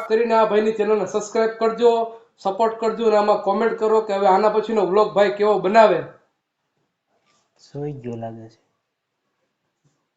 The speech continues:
Speaker 1: અમારો હાવજ સૂતો હે, વીડિયો બનવું હોય તો બને, નકર કાંઈ નહીં, પણ એની નીંદર ન ઉડવી જોઈએ, <laughs> ડિસ્ટર્બ ન કરાય.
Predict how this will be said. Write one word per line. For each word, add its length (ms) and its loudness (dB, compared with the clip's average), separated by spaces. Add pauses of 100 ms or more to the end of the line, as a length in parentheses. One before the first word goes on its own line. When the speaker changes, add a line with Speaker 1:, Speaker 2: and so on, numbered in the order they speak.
(140)
Speaker 1:
અમારો 300 0
હાવજ 320 0
સૂતો 320 -6
હે, 140 -4 (520)
વીડિયો 300 -8
બનવું 280 0
હોય 80 -4
તો 100 -8
બને, 260 -6
નકર 260 -6
કાંઈ 240 -6
નહીં, 320 -8
પણ 160 2
એની 240 -4
નીંદર 380 -2
ન 80 -6
ઉડવી 380 -2
જોઈએ, 200 -6 (500)
<laughs> 500 -12
ડિસ્ટર્બ 360 -6
ન 200 0
કરાય. 280 -2